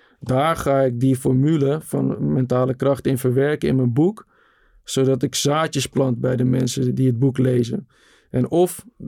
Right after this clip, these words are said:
dat ze denken van, "Oh, hey, dit doe ik ook al op die manier, nice, top, ik ga zo verder." Of, "Hey,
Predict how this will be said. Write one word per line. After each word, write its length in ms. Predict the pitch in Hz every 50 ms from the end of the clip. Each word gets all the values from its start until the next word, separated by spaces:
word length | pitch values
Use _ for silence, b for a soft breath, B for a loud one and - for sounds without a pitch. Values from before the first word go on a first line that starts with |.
| - -
dat 220 | - - 139 135 -
ze 120 | - 127
denken 300 | 123 135 135 131 120 127
van, 200 | 117 127 139 -
"Oh, 180 | 160 175 151 135
hey, 240 | 151 156 135 123 139
dit 200 | 131 143 131 120
doe 160 | 143 143 139
ik 120 | 135 - - _ _ -
ook 280 | - 143 147 160 160
al 320 | 170 170 185 220 226 - -
op 160 | - 170 131
die 120 | 123 139 139
manier, 280 | 139 139 156 175 156
nice, 500 | 131 - 135 139 165 - - - - - _ _ b b b b b
top, 360 | b 151 156 240 233 _ b b b b
ik 120 | b 127
ga 120 | - 143 139
zo 120 | 131 135
verder." 420 | 127 - 151 151 160 175 185 208 -
Of, 220 | - 160 - - -
"Hey, 340 | - 202 180 147 127 117